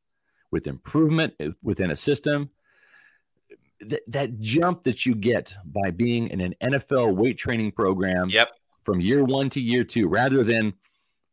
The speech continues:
Speaker 1: Senior Bowl, East West Shrine, combine training, uh, doing all the circuits for the, the top thirty visits, right?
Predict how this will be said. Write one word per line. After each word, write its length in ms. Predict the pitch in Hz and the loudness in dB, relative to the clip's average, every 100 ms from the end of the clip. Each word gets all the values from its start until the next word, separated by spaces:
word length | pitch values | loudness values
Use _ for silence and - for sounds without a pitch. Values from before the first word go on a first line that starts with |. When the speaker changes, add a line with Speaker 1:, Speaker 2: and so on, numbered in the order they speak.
| _ - | _ -6
Speaker 1:
Senior 340 | 139 143 123 | 0 2 4
Bowl, 400 | 101 101 95 87 | 4 4 4 2
East 260 | 120 127 - | 2 0 0
West 220 | 123 110 | 0 0
Shrine, 600 | - 135 123 117 98 85 | -2 -2 0 2 0 -2
combine 560 | - 139 139 113 110 104 | -2 0 0 0 0 -2
training, 680 | - 113 104 101 92 87 87 | -2 0 2 2 2 0 0
uh, 240 | 90 90 | 0 0
doing 240 | 90 120 131 | 2 0 2
all 180 | 127 117 | 2 2
the 80 | |
circuits 540 | 104 - 139 - 110 - | 0 -2 0 0 -4 -4
for 160 | - | -2
the, 180 | 104 104 | 0 0
the 120 | 92 | -2
top 260 | 95 123 120 | -4 -4 -2
thirty 220 | 147 143 | 0 2
visits, 460 | 104 92 76 73 - | 2 0 0 -6 -2
right? 220 | 92 104 | 0 0